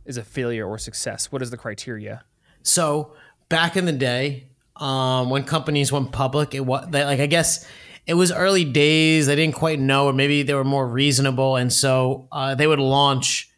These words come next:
Speaker 2: and they would maybe perhaps be undervalued. Um, so a lot of, like, the biggest successes for, for investors, people not part of the company, were, like, way back when.
Speaker 1: Mm-hmm.
Speaker 2: Um,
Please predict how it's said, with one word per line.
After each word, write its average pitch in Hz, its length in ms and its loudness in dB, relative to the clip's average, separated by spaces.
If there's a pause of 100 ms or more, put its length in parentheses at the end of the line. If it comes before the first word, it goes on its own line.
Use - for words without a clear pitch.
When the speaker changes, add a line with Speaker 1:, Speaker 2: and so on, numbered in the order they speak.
(140)
Speaker 2:
and 147 240 0
they 147 60 2
would 135 200 0
maybe 139 220 2
perhaps 131 680 -6
be 143 280 -6
undervalued. 113 920 -2 (720)
Um, 123 240 -2
so 147 160 0
a 139 40 0
lot 135 380 2
of, 135 360 0
like, 123 180 -4
the 120 80 -4
biggest 139 460 0
successes 120 1120 -2 (260)
for, 156 300 -2
for 165 260 2
investors, 131 600 0
people 127 260 -8
not 120 280 -2 (160)
part 123 140 -4
of 117 40 -6
the 113 80 -6
company, 123 320 -4
were, 117 180 -2
like, 110 160 -2
way 127 260 0
back 110 300 -2
when. 117 320 -4 (960)
Speaker 1:
Mm-hmm. 135 140 -6
Speaker 2:
Um, 120 680 -2